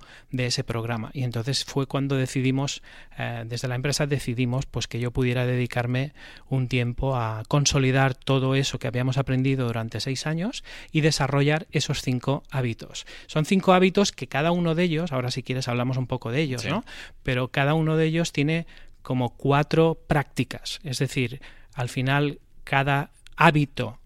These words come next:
Speaker 1: es como muy concreto, ahora iremos, eh, enumerándolo si quieres, y dentro de cada hábito hay cuatro prácticas concretas que en el fondo son cuatro pasos para poder cultivar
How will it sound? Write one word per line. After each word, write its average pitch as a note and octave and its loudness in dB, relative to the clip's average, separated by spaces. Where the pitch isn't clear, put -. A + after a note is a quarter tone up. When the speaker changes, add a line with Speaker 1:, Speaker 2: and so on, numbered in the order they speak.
Speaker 1:
es C#3+ 0
como A#2 -4
muy C#3 4
concreto, E3+ 0
ahora B2+ -4
iremos, B2 -2
eh, C3 -4
enumerándolo E3+ -2
si E3+ -8
quieres, F3+ -6
y D3 0
dentro F3 4
de C3 0
cada E3+ 2
hábito F3 0
hay C3+ 0
cuatro D#3+ 0
prácticas C3+ -2
concretas E3+ 0
que D3+ 2
en D3 2
el C#3 0
fondo D3+ 0
son D3 0
cuatro F3 4
pasos E3 0
para B2+ -2
poder C3 0
cultivar C3 0